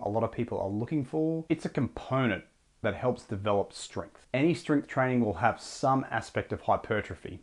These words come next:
and we see hypertrophy o-, occur pretty much with any anaerobic training. Doesn't matter if it's strength training or speed training, it's gonna stimulate different levels of hypertrophy. The idea of someone who's looking at hypertrophy, though, is trying to generate the maximum amount of muscle mass they can,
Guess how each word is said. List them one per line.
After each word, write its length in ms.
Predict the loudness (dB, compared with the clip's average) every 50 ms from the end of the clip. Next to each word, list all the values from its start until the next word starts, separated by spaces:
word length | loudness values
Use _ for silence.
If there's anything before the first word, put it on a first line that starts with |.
| -10
and 100 | -6 -6
we 80 | -6 -6
see 220 | -4 0 2 2
hypertrophy 680 | 4 4 2 2 2 0 0 0 -2 -2 -2 -2 -2 0
o-, 100 | -2 -6 -8 _ -6 -6
occur 320 | -6 -2 0 0 0 0
pretty 240 | -2 -4 0 2 4
much 260 | 4 4 4 2 -2
with 140 | -6 -8 -8 -6 _
any 380 | 0 2 2 2 0 -2 -6 -6 -4
anaerobic 400 | -2 -2 -2 -2 -4 -6 -8 -10
training. 460 | -10 -4 -2 -2 -2 -2 -4 -6 -8 -6
Doesn't 160 | -4 0 0
matter 140 | 2 2 2
if 80 | 0
it's 100 | -2 -8
strength 320 | -10 -4 -2 -2 -2 -2 -2
training 320 | 0 2 2 4 4 2
or 100 | 2 0
speed 380 | -2 -8 -4 -2 0 0 0 -2
training, 460 | -2 -2 -2 -2 -2 -2 -4 -4 -6 -10 -16
it's 100 | -8 -4
gonna 180 | 0 0 0
stimulate 640 | 0 -2 0 2 2 4 6 6 6 4 4 0 -4
different 380 | -4 -4 -2 -2 -4 -4 0 0
levels 540 | 0 2 2 0 -2 -4 -6 -10 -14 -18 -20 _ _ 4
of 220 | 6 6 6 6
hypertrophy. 720 | 2 -2 -2 -2 -4 -4 -4 -4 -6 -8 -10 -10 -12 -12 -14 -10 -6
The 140 | -2 0 2
idea 440 | 0 0 0 0 2 4 6 6
of 120 | 4 4 2
someone 200 | 0 -2 -2 -2
who's 200 | -4 -6 -6 -6
looking 220 | -6 -4 -2 -4
at 60 | -2
hypertrophy, 640 | -2 -2 -4 -2 0 0 0 0 -2 -6 -10 -8 -8 -8
though, 280 | -6 -6 -8 -8 -8 -10 -10
is 80 | -6
trying 160 | -2 0 0 2
to 60 | 2
generate 440 | 2 2 2 2 2 2 0 0 -2
the 120 | -2 0
maximum 420 | 2 4 4 2 2 0 -2 0
amount 220 | 0 2 2 2 2
of 60 | 2
muscle 280 | 2 2 2 2 0 -4
mass 300 | -4 -4 -6 -8 -10 -6
they 200 | -4 -4 -4 -4 -8
can, 400 | -6 -4 -2 -2 -2 -4 -6